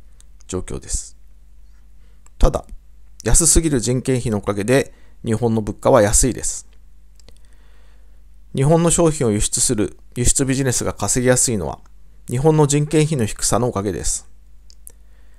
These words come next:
日本に住んでいるのに輸出ビジネスを覚えないのは損です。いや、日本人なら輸出ビジネスを覚えなければ人並みの生活が送れない未来がすぐ近くまでやってきています。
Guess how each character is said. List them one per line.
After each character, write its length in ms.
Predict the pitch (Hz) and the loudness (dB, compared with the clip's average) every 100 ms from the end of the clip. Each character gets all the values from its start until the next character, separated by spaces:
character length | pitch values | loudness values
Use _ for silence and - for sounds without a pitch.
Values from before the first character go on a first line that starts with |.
| - - - - - - | -20 -20 -20 -20 -14 -2
日 80 | 131 | 2
本 160 | 165 | 2
に 80 | 131 | 2
住 160 | 131 123 | 0 0
ん 20 | |
で 100 | 117 | 0
い 40 | |
る 80 | 104 | 0
の 100 | 95 | -2
に 320 | 98 131 - - | -2 -4 -4 -10
輸 140 | 120 | -8
出 200 | 110 - | -6 -4
ビ 140 | 139 139 | -2 0
ジ 40 | |
ネ 80 | 127 | 0
ス 200 | - 107 | 2 2
を 200 | 101 98 | 0 0
覚 200 | 113 117 | 2 2
え 40 | |
な 140 | 110 104 | 2 -2
い 60 | |
の 80 | 104 | 0
は 200 | 135 - | -2 -2
損 340 | - - 127 | -6 -4 -4
で 100 | - | -2
す。 260 | - - - - - - - - - - - - | 0 -2 -6 -18 -18 -20 -20 -20 -20 -20 -20 -10
い 80 | 113 | 0
や、 180 | 120 - - - - - - - - - | 0 0 -12 -20 -20 -20 -20 -20 -18 -6
日 80 | 127 | 2
本 160 | 156 | 2
人 160 | 151 151 | 4 2
な 80 | 110 | 2
ら 180 | - - - - | -2 -10 -20 -8
輸 120 | 117 | -2
出 180 | - 156 | -2 0
ビ 140 | 151 | 0
ジ 80 | 147 | 2
ネ 100 | 151 | 2
ス 120 | - | 2
を 120 | 113 104 | 2 2
覚 160 | 120 | 2
え 20 | |
な 120 | 120 113 | 2 -2
け 100 | 95 | -2
れ 120 | 92 | 2
ば 280 | 117 120 - | 4 2 -2
人 180 | - - | -8 -2
並 180 | 131 127 | 0 0
み 40 | |
の 80 | 127 | 0
生 180 | - 120 | 0 0
活 240 | 127 - | 0 -2
が 120 | 110 104 | 2 2
送 160 | - | 2
れ 100 | 113 | 0
な 140 | 113 127 | 2 0
い 60 | |
未 120 | 113 | 0
来 180 | 107 98 | 0 0
が 280 | 104 123 - - | 2 2 0 -4
す 160 | - | 0
ぐ 100 | 127 | 0
近 180 | - 123 | 0 -2
く 100 | 110 | 0
ま 120 | 120 | -2
で 80 | 131 | 0
や 60 | 98 | -2
っ 60 | |
て 100 | - | -4
き 80 | - | -6
て 100 | 73 | -6
い 60 | 71 | -6
ま 100 | - | -8
す。 240 | - - | -12 -12